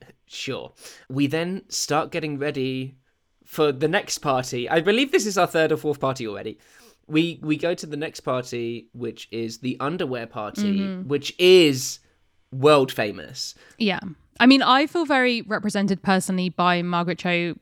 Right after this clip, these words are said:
Speaker 2: eating ice cream in a face mask, not being at the club while this is happening. I
Speaker 1: Mm-hmm.
Speaker 2: li-, I liked that for me. I felt really seen,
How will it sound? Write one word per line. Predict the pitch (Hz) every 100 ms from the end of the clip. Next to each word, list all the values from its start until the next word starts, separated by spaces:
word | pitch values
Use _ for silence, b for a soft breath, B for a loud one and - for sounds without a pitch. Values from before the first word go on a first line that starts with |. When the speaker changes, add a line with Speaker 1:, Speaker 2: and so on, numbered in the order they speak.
| _
Speaker 2:
eating | - 180 196
ice | 175 180
cream | -
in | 175
a | 170
face | 175 175
mask, | 180 170 170 -
not | 185 190 170
being | 175 170
at | 170
the | -
club | 190 175 165
while | 175 165
this | 165 180
is | -
happening. | 170 196 233 302 330 B B B B - 147
I | 214
Speaker 1:
Mm-hmm. | 254
Speaker 2:
li-, | 262 -
I | 247
liked | 277 277 -
that | 190 160
for | 190
me. | 180 170
I | 190
felt | 208 202 -
really | 202 196
seen, | 190 190 175 170